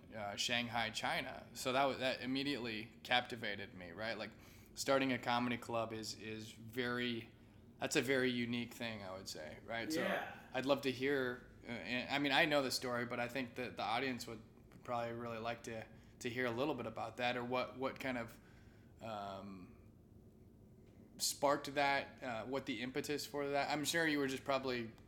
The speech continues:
Speaker 1: very curious and, you know, there wasn't much of a comedy scene there, so you kinda said, "Let's, let's utilize our resources and make this happen," right?
Speaker 2: Yeah, that's it. I mean, so it didn't start as a club. The idea of a club was, like, years down the road. It started,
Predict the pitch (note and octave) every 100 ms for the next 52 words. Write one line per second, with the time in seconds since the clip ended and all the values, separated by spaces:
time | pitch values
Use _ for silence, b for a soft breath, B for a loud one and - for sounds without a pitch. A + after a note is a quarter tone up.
0 | B2+ B2 C3 B2 - B2 C#3 B2+ A#2+ A2
1 | A2 A2+ A#2 A#2+ A#2+ B2 A#2+ B2 B2 A#2+
2 | A#2 A#2 B2 C3+ C#3 C#3 C#3 C3+ - B2
3 | A#2+ A#2+ B2 A#2 B2+ A#2 A#2 A#2+ - -
4 | B B B B2 A#2 B2 A#2+ B2 B2 A#2+
5 | A#2+ B2 C3+ B2+ A#2+ A#2 A#2+ A#2 A#2+ A2+
6 | B2 A2+ G#2+ G2 A#2 C#3+ - - - F#3+
7 | G3 E3 E3 F3 - F3 G3+ G3+ G#3+ G3+
8 | G3 C#4 B3+ F#3+ - F3+ F3 - - -
9 | D3+ - - - - D#3+ E3+ F#3 F3 -
10 | - D3+ D3+ A#2+ B2 - G2+ G#2 F#2+ B2+
11 | D#3 C#3 B2 - - - - - D3 B2
12 | A#2+ C3+ C3 B2 D#3 - - F3 F3+ F#3+
13 | F#3+